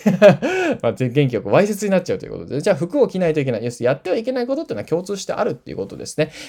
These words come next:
で、それを、えー、書いてる本が、えー、エスエヌエスを始める前に、エスエヌエスでフォロワーを増やす前に読む本、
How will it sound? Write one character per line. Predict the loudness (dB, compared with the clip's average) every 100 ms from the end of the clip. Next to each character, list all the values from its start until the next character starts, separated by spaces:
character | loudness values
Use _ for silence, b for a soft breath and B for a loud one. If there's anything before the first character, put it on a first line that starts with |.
| -6
で、 |
そ | 4 4
れ | 6
を、 | 4 4
え | 4 2 0
ー、 | 0
書 | 0
い | 0
て |
る | -6
本 | -4 -4 2
が、 | 0 2
え | -2 -2 -4 -6
ー、 |
エ | -4
ス | -4
エ |
ヌ | -4
エ |
ス | -4
を |
始 | -6 -4
め | -2
る | 0
前 | 0 -2
に、 | -6 -8
エ | -6
ス | -2
エ |
ヌ | -2
エ |
ス | -2
で | -2
フ | 2
ォ |
ロ | 4
ワ | 4
ー |
を |
増 | 4
や | 0
す | 0
前 | -4 -2
に | -2
読 | -2 -2
む | -2
本、 | -2